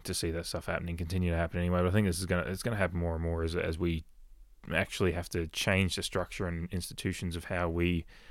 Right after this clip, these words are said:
act as Australians and purport ourselves and, and conduct business and how we talk to each other about other people and whatnot and how we discuss each other's relationships. We've gotta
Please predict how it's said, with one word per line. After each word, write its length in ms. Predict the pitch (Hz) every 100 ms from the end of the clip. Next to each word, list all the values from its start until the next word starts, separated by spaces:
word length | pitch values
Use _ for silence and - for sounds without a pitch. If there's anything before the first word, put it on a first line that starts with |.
| - - - -
act 240 | 101 98
as 140 | 92 87
Australians 460 | - 92 90 87
and 100 | 85
purport 340 | 82 - 90 87
ourselves 480 | 85 - 85 82 85
and, 220 | 85 82 - - - - - - - - - - - - - -
and 300 | 120 117 117
conduct 360 | 104 101 104 101
business 360 | 104 90 98 -
and 100 | 95
how 140 | 98
we 80 | 90
talk 260 | - 101
to 140 | - 92
each 160 | 87
other 320 | 90 90 90 87
about 340 | 90 90 85 - - - - - - -
other 220 | 95 85
people 400 | 98 90 92 90
and 140 | 87
whatnot 400 | 90 - 87 87
and 240 | 87 87 87
how 240 | 87 90
we 100 | 87
discuss 460 | 82 - 92 87 90
each 120 | 87
other's 200 | 87 85
relationships. 540 | 90 92 92 - -
We've 80 | -
gotta 240 | 95 92